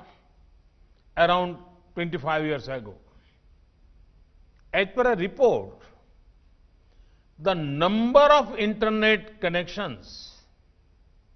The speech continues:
recently crossed the seven hundred and fifty million milestone. But do you know that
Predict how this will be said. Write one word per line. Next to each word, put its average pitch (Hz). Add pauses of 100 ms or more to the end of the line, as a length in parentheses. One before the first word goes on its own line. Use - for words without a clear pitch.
(560)
recently 240
crossed 175 (840)
the 135
seven 220
hundred 214
and 202
fifty 196
million 180
milestone. 151 (1700)
But 190 (1500)
do 165
you 190
know 254 (1200)
that 185